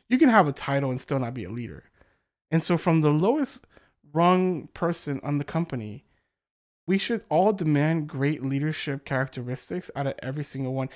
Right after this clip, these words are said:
And a great leader will do that. They will, they will pull and demand the greatest out of you, um, and push you to your greatness. And we simply do not have, or I haven't seen enough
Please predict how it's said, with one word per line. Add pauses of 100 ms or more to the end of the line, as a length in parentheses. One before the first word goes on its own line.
(160)
And
a
great
leader
will
do
that. (220)
They
will,
they
will
pull (340)
and
demand
the
greatest (360)
out
of
you, (520)
um,
and
push
you
to
your
greatness. (500)
And
we
simply
do
not
have, (260)
or
I
haven't
seen
enough